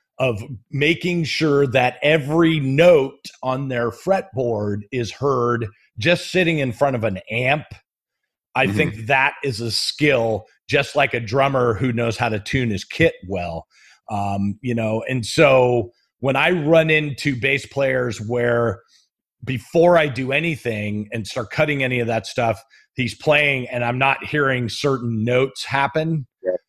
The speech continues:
Speaker 1: then I know I'm in trouble and I need to, you
Speaker 2: And
Speaker 1: know.
Speaker 2: <clears throat> Yeah.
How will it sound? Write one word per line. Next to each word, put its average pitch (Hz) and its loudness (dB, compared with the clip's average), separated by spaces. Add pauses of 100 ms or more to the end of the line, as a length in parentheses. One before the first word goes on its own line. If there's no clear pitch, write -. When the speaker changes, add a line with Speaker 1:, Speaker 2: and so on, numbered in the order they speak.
(200)
Speaker 1:
then 139 2
I 143 2
know 139 2
I'm 127 2
in 117 -2
trouble 101 2
and 107 -4
I 113 -2
need 120 -2
to, 110 -2
you 113 -6
Speaker 2:
And 110 4
Speaker 1:
know. 104 -6
Speaker 2:
<clears throat> 190 6 (580)
Yeah. 85 4